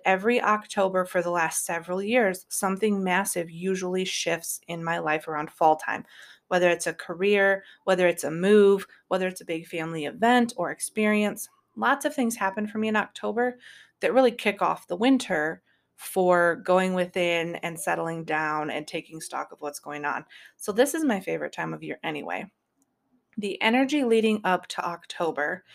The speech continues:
has really been transformed into this giant wave of energy. You know, we had the Lion's Gate in,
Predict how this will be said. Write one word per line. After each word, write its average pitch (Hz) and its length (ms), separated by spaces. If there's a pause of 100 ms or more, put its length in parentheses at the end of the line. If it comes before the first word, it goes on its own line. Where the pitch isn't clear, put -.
(380)
has 190 560 (260)
really 214 580 (180)
been 190 380
transformed 208 1600 (540)
into 196 300
this 185 220
giant 180 540
wave 180 340
of 165 220
energy. 156 560 (120)
You 180 140
know, 170 120
we 175 120
had 180 240
the 170 100
Lion's 185 440
Gate 175 400 (460)
in, 170 440